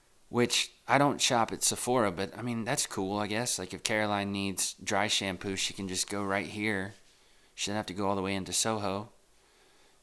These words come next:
So I'm good with it, you know? And, uh,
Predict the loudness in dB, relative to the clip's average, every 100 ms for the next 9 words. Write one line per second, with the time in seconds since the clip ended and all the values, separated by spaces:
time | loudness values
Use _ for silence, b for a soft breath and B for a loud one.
0 | _ -4 -2 0 0 0 2 2 2 0
1 | -4 -8 -8 -2 0 -2 -6 b b b
2 | b b b b b -6 -2 0 0 0
3 | 0 0